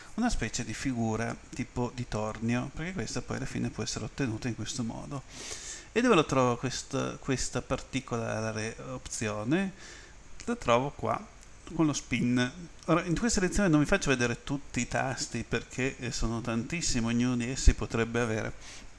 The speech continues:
delle implicazioni, però man mano, magari i più interessanti,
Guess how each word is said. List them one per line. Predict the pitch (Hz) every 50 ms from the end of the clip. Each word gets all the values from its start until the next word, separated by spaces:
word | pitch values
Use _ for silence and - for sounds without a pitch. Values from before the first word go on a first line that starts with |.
| - - - - - - -
delle | - 175 170 156
implicazioni, | 143 - - 127 - - - - - - - - 135 160 190 208
però | - 233 151
man | 151 190 233 214 156
mano, | 120 107 107 107 107 110 120 120 110 151
magari | 127 123 120 117 117 117 120 120 123 139
i | -
più | - 123 113
interessanti, | 113 - - 123 156 185 - 131 113 110 120 131 175 - - -